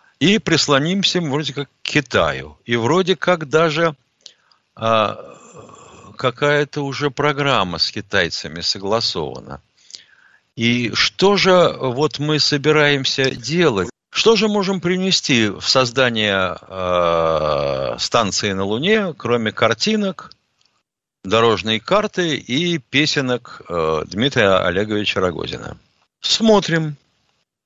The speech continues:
когда мы вообще советскую лунную программу закончили. С тем, что, вообще говоря,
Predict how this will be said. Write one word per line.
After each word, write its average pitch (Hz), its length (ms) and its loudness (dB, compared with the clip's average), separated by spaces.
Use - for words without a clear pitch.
когда 156 480 2
мы 185 180 -2
вообще 131 640 0
советскую 98 720 -2
лунную 92 480 -4
программу 101 520 -2
закончили. 95 640 -4
С - 300 0
тем, 180 220 4
что, 120 540 0
вообще 120 420 -4
говоря, 107 640 0